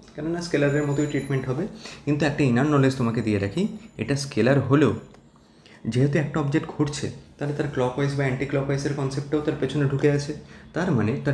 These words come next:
ট্রিটমেন্টটা স্কেলারের মতো করে হলেও তার মধ্যে কিন্তু ভেক্টরিক্যাল একটা ছোট্ট হিন্ট কিন্তু লুকিয়ে আছে, যার ফলে এটা পুরোপুরি স্কেলারের দলে ফেলাটা উচিত হবে না।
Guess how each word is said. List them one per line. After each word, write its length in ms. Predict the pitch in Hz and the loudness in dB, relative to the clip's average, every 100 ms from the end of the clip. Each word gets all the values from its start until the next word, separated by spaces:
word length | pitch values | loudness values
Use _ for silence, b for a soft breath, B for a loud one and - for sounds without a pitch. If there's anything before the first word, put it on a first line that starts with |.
| - | 0
ট্রিটমেন্টটা 460 | 120 113 139 143 156 | -2 2 2 2 0
স্কেলারের 440 | - 117 120 135 | 0 2 2 2
মতো 220 | 135 143 | 0 -2
করে 180 | 147 147 | -2 0
হলেও 420 | 113 143 113 123 - B - | 2 4 4 2 -4 B -4
তার 120 | 113 | 0
মধ্যে 260 | 113 113 127 | 2 0 -4
কিন্তু 200 | 139 151 | -2 -2
ভেক্টরিক্যাল 560 | 104 104 123 120 143 | -2 -4 -6 -4 -4
একটা 240 | 120 - 135 | -4 -6 -8
ছোট্ট 400 | - 139 - - | -8 -12 -10 -6
হিন্ট 360 | 165 117 143 139 | -2 0 0 -2
কিন্তু 220 | 131 131 143 | -4 -2 -2
লুকিয়ে 340 | 113 - 117 | -2 0 0
আছে, 300 | 107 - 101 - B B - | 0 -2 -8 -8 B B -4
যার 200 | 117 160 | 0 0
ফলে 240 | 147 107 | 2 2
এটা 200 | 110 113 | 4 2
পুরোপুরি 420 | 135 120 113 135 | 2 2 2 0
স্কেলারের 460 | 139 - 104 107 117 | 0 0 0 2 0
দলে 180 | 120 143 | 0 0
ফেলাটা 320 | 131 107 117 | 0 -2 0
উচিত 280 | 117 - 139 | 0 0 0
হবে 180 | 104 | 0
না। 140 | 98 | 0